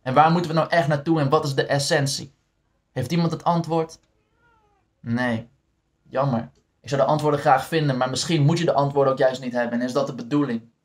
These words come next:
Niemand weet iets. Dus niemand kan iets zeggen.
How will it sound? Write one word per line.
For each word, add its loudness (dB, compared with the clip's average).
Niemand 2
weet 0
iets. -12
Dus -2
niemand 4
kan 4
iets 0
zeggen. 0